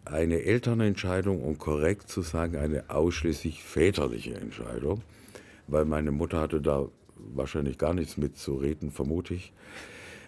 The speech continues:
Denn es war, äh, Tradition bei uns, äh, dass, äh, die Buben oder in dem Fall als einziger ich Buben, weil ich ja noch zwei Schwestern habe,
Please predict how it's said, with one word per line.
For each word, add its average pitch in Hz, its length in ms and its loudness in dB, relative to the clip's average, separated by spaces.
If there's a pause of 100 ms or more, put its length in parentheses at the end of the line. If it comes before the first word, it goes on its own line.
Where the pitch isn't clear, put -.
(260)
Denn 98 220 6
es - 260 0
war, 90 320 2 (220)
äh, 80 160 -4
Tradition 85 1040 2
bei 98 120 6
uns, 92 640 -2
äh, 80 320 2 (220)
dass, - 540 0
äh, 64 320 0 (1400)
die 69 480 0 (680)
Buben 78 520 0 (200)
oder 60 360 -4 (760)
in 64 120 -12
dem 69 140 2
Fall 65 360 0 (520)
als - 220 -12
einziger 69 480 0
ich 73 200 -2
Buben, 78 240 0
weil 65 120 2
ich 60 80 2
ja 64 120 -2
noch 64 180 -4
zwei 65 200 -2
Schwestern 82 520 -2
habe, 78 260 -4